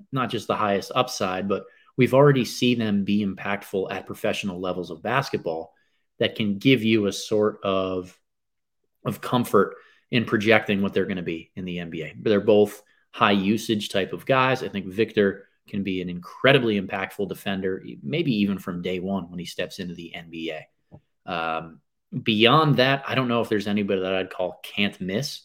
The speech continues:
in this class. I think there's an opportunity to miss on everybody. Uh, I love Dariq Whitehead and Keontae George for their scoring ability. I think Amen Thompson has the highest ceiling probably outside of Victor and Scoot. Uh,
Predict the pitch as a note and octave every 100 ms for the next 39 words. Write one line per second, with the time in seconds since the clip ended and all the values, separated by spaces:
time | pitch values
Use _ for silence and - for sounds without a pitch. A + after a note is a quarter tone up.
0 | _ _ _ - B2+ B2 B2+ - B2+ C#3
1 | C#3+ G2 G2+ F#2+ F#2+ G2 - - G#2+ G2+
2 | G#2+ G#2 A#2 A#2 A2+ G2 A#2 A2 F2+ D2+
3 | - _ - G2 - F#2+ G2 G2 G2+ G#2+
4 | G#2+ F#2+ G2+ G2+ G2 G#2 F#2+ G#2+ G#2 G2
5 | - G2 G2 F#2+ F#2 G2 G#2 A2 G2+ F#2+
6 | F2 - - - G2 A#2+ B2+ C3 C3 C#3+
7 | C#3 _ _ _ _ _ G#2 G#2+ G2+ G2+
8 | G2+ G2+ - G2 G2+ A#2 A2+ F#2 G2+ G2
9 | F#2+ - _ _ - G2 - G#2 G2+ G#2
10 | - - G#2 G2+ A2 A2 G#2 G2+ G2 G2
11 | F#2 F#2 - F#2 F#2+ F2+ F#2+ G2 G2 F2+
12 | F2 - G2 C#3 - _ _ _ _ _
13 | F#2 E2+ E2